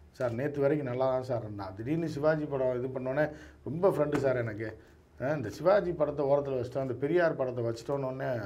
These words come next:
வந்து அடிச்சிட்டான் சார்னா," சரி, அவன் ஏதோ தெரியாம செஞ்சுட்டான், ஏதோ உணர்ச்சி வசப்பட்டு செஞ்சுட்டான், இல்ல ஒரு தண்ணியை போட்டு வந்து செஞ்சுட்டான்னு கூட சொல்லலாம். ஆனா, இது வந்து திட்டமிட்டது தான். நீங்க வந்து வேற கருத்தியலோ, வேற கொள்கைகளோ உள்ள வரவே கூடாது.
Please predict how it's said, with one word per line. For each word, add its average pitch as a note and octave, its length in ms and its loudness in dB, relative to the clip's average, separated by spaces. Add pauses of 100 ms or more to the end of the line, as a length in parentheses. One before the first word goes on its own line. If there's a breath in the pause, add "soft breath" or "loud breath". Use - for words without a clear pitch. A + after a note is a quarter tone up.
(120)
வந்து A#2 220 -4
அடிச்சிட்டான் A#2+ 420 -2
சார்னா," A#2+ 380 0 (260 loud breath)
சரி, E3 240 10
அவன் D3 160 12
ஏதோ E3+ 640 10 (180)
தெரியாம D3 360 8 (120)
செஞ்சுட்டான், A#2 420 0 (480 loud breath)
ஏதோ D#3 220 12
உணர்ச்சி F3 300 12
வசப்பட்டு C#3 420 6
செஞ்சுட்டான், A#2+ 300 0
இல்ல C#3 220 6
ஒரு C3+ 120 4
தண்ணியை D3+ 360 6
போட்டு C3+ 200 4
வந்து A#2 160 -2
செஞ்சுட்டான்னு G#2 380 -8
கூட A#2 160 -4
சொல்லலாம். G2 320 -10 (380 soft breath)
ஆனா, C3+ 440 8 (200)
இது D3 200 4
வந்து F3 200 8
திட்டமிட்டது D3+ 640 6
தான். C#3+ 160 -2 (580 soft breath)
நீங்க C3 240 2
வந்து D3+ 220 6
வேற F3 300 12
கருத்தியலோ, D#3+ 680 10
வேற D3 240 8
கொள்கைகளோ D3+ 480 2
உள்ள C#3 320 4
வரவே B2+ 360 6
கூடாது. G2 580 -4